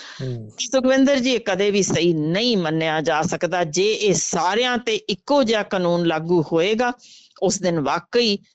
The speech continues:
Speaker 2: ਸਾਰੇ, ਹਰ ਜਣਾ ਆਪਣੇ ਬੱਚਿਆਂ ਦੇ ਅੰਦਰ ਉਸੇ ਤਰ੍ਹਾਂ ਦੀ ਤਬਦੀਲੀ ਲਿਆ ਕੇ ਸਾਹਮਣੇ ਦਿਖਾਏਗਾ।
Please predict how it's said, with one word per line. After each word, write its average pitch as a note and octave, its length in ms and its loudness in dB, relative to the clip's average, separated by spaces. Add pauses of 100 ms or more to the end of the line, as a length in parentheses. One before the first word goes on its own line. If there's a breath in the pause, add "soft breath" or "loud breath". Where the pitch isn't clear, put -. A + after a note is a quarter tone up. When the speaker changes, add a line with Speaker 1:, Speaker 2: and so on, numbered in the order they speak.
(140 loud breath)
Speaker 2:
ਸਾਰੇ, A#3 500 0
ਹਰ A3 300 0
ਜਣਾ G#3+ 400 0
ਆਪਣੇ A#3 440 0
ਬੱਚਿਆਂ F3+ 460 -2
ਦੇ E3 140 0
ਅੰਦਰ E3 240 0
ਉਸੇ G3+ 400 0
ਤਰ੍ਹਾਂ E3+ 240 -2
ਦੀ G3+ 240 -2
ਤਬਦੀਲੀ F3+ 560 0
ਲਿਆ E3 340 2
ਕੇ A#3+ 200 0
ਸਾਹਮਣੇ C#4 440 0
ਦਿਖਾਏਗਾ। D#3 580 -2